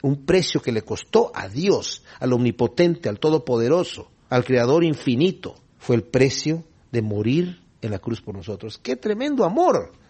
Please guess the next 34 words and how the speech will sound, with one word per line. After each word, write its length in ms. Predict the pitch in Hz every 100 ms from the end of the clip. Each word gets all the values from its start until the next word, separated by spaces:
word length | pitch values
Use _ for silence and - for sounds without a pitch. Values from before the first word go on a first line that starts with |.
| _
de 140 | 123
Dios 220 | 123 151 131
hacia 200 | - 107
nosotros, 460 | 101 101 87 95
¿verdad? 240 | 101 117 151 - _
Impresionante, 880 | 160 147 160 143 143 127 135 127 117
impresionante. 560 | 110 117 120 117 107 _ - - - -
Entonces, 560 | 160 - 254 240 220 - - -
dice 260 | 226 262 262
aquí, 320 | 254 294 277
él 140 | 240
estaba 340 | 262 - 269 277 233 - - _
luchando. 880 | - 160 165 - 247 330 285 170 - - -
Y 60 | 165
nos 100 | 208
dice 160 | 269 285
el 80 |
versículo 720 | 262 196 - 262 254 220 214 175 - -
cuarenta 420 | - 180 180 170
y 100 | 156
tres 360 | 143 214 269 -
que 120 | 190
se 120 | 170
le 80 | 160
apareció 560 | 165 165 151 156 147 226
un 80 | 220
ángel 320 | 233 214 185
para 180 | 175 151
fortalecerle 760 | 147 - 131 120 202 240 254
y 100 | 170
que 100 | -
estaba 320 | - 220 269
en 80 | 247
agonía 640 | 180 135 143 220 269 277